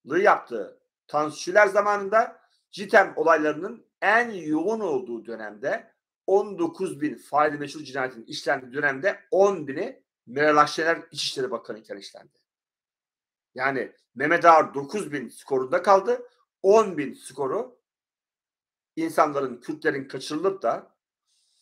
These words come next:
işkenceyle, yargısız infazla öldürülmesi hadisesinde Meral Akşener'in direkt haberi var. İsim isim biliyor. Bizzat kendisi görevlendirdi. Ayhan Çarkın gibi polisleri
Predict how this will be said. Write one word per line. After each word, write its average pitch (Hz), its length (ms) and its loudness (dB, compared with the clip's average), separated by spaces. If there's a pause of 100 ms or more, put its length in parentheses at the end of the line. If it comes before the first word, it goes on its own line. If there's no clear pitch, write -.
(680)
işkenceyle, 170 720 4
yargısız 147 580 4
infazla 147 460 6
öldürülmesi 151 580 2
hadisesinde 156 880 4 (140)
Meral 180 240 10
Akşener'in 175 640 2
direkt 220 320 8
haberi 117 300 -4
var. - 380 -20 (760)
İsim 233 280 0
isim 165 300 -4
biliyor. 98 320 -14 (1120)
Bizzat 196 420 4
kendisi 175 420 -2
görevlendirdi. 127 800 4 (800)
Ayhan 165 300 2
Çarkın 170 460 -2
gibi 143 200 -10
polisleri 170 720 -2